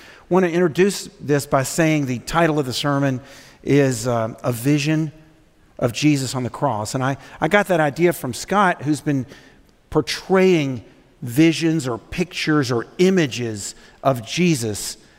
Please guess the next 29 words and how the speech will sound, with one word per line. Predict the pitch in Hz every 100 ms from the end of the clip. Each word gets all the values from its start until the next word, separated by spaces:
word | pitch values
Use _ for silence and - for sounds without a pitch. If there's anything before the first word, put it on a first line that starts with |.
| _
as | - 131 110
John | - 151 147 139 127 120 - - -
presents | 135 120 156 -
those | 139 123 143
images | 143 120 -
to | - 123
us | -
in | - 123
his | 107
gospel. | 127 123 123 - 104
And | 104
today | 135 143 160
it'll | 123
be | 123
Jesus | 107 - 156 147 139 - 123
on | 131
the | 110
cross. | - 160 135 92 - - - - - - -
Uh, | - 131 135
and | 135
let | 180
me | 170
say, | 143 170 147
there | 135 123
is | 117
no | 139 156 165
more | 147 135 123 120 - - - _ -
essential | 113 - 156 151 - 165
vision | 143 135 113 107 95